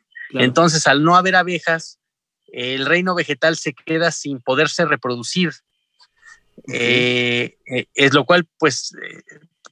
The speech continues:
Speaker 2: bueno, algunas personas que pueden decir, "Ah, a mí no me gusta la miel, o no me pican las abejas, no me importa".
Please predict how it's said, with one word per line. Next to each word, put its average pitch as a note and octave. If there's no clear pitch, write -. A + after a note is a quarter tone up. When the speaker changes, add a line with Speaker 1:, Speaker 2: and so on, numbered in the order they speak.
Speaker 2:
bueno, D3
algunas B2+
personas C#3+
que C3
pueden C#3+
decir, C#3+
"Ah, F#3+
a F#3
mí F3
no E3+
me D#3+
gusta D#3
la B2
miel, E3
o A#2+
no A#2+
me A2+
pican C3+
las A2+
abejas, C#3+
no C3
me B2+
importa". D#3